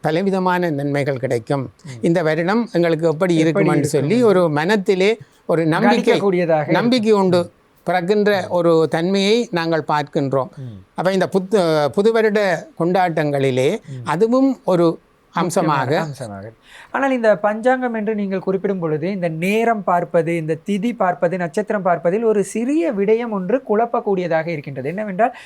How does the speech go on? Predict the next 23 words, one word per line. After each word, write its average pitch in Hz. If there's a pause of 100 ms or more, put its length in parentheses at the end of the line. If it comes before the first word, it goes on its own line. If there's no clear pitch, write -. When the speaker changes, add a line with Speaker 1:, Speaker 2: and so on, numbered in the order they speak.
Speaker 2:
சிலர் 277
இந்த 220
வாக்கிய 240
பஞ்சாங்கத்தை 208
பின்தொடர்பவர்களாக 175
இருக்கின்றார்கள், 139 (340)
சிலர் 277
வந்து 254
திருக்கணித 269
பஞ்சாங்கத்தை 185
தொடர்பவர்களாக 170
இருக்கின்றார்கள். 139
இரண்டிற்குமே 247 (360)
இந்த 180
நேர 285
கணக்கு 233
என்பது 175
வித்தியாசப்படுகின்றது. 151 (300)
அந்த 185
நேர 226
கணக்கில் 208
பார்த்தீர்கள் 185
என்றால், 185